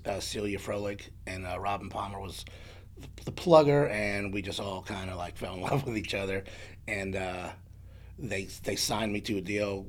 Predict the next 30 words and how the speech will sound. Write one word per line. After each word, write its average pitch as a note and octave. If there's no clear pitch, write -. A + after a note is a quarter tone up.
which F#2+
gave A#2
me A#2+
enough, A2
afforded C#3+
me B2+
to B2
be A2+
able G#2+
to F#2
give B2
up A#2
bartending A2
and G#2
just G2+
write A2
every F#2+
day F#2+
and G2
also F#2
be F#2
able F2+
to F2+
pay G#2+
my F#2+
rent F#2
and F#2+
my F2+
grocery F2+
bill. E2+